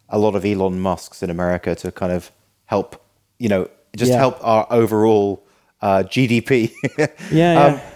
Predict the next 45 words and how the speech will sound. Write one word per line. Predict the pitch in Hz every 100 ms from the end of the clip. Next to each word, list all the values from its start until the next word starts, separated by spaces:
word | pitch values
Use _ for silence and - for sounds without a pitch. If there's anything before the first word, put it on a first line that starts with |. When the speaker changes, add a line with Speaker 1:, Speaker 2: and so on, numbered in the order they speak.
| -
Speaker 1:
what, | 156 196 -
what | 160 208
I |
was | 240 208
wondering | 185 185 165
was, | 139 123 110
what, | 147 185 - 139
what | 156 233
is | 233 -
your | 170
plan? | - - 147 143 135 127 117
So | - 170
this | 156 196
is, | 226 190
there's | 170
this | 165 156
huge | - 190 180
education | 147 135 135 123 - 110
in | - 101
math | 98 104 -
for | -
these | 85 78
kids. | - 71 - _ _ _ _ _
What, | 139 190 240 - _ _
to, | - 143
to, | - _ 170
to | 160 - -
create | - 202 220
an | 170
Elon | 165 139 135
Musk, | 151 - - _ _ _ _
it, | 127 - -
there's | 143 147
this | 160 -
whole | 170 -
other | 151 147 117
education | 98 101 90 87 92
about | 90 101 -
entrepreneurialism | 101 - - 113 113 101 92 90 85
and | 80 -
a | -
different | 95 123 123 92
way | 98
of | 98
thinking | - 110 - 85 -